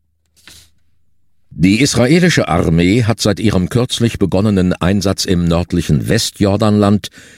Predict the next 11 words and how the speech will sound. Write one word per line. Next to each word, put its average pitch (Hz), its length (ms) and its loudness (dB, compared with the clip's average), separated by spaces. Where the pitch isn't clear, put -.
fünfzig - 760 -4
Terroristen 82 800 -2
getötet. - 540 -4
Wie 98 120 2
das 104 160 0
Militär 104 440 0
mitteilte, 80 560 0
wurde 107 280 0
rund 107 260 -2
ein 87 220 0
Drittel 110 480 -2